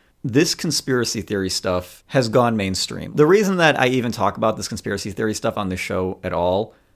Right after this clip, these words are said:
is because this stuff is not niche anymore. And unfortunately, looking at all of these more traditional conspiracy theories is the best indication we have for what the future is gonna look like. <laughs>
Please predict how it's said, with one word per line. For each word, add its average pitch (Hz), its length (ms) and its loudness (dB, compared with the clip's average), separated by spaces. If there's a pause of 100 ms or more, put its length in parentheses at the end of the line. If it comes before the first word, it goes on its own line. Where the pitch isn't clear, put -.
(340)
is 113 120 -2
because 131 340 0
this 120 140 0
stuff 139 280 2
is 123 100 -4
not 110 180 -4
niche 101 320 -6
anymore. 90 540 -4 (320)
And 107 280 -4
unfortunately, 110 880 -2 (220)
looking 110 760 2
at 113 120 -4
all 110 340 4
of 98 80 -2
these 104 180 -4
more 104 220 -2
traditional 104 540 -4
conspiracy 104 560 -6
theories 85 500 -4 (180)
is 120 320 2
the 131 100 0
best 113 540 0
indication 123 600 -2
we 95 100 0
have 95 460 -2
for - 240 -4
what 110 100 0
the - 80 -10
future - 300 -6
is 95 100 -4
gonna 90 160 -6
look 85 160 -8
like. - 420 -4
<laughs> - 40 -18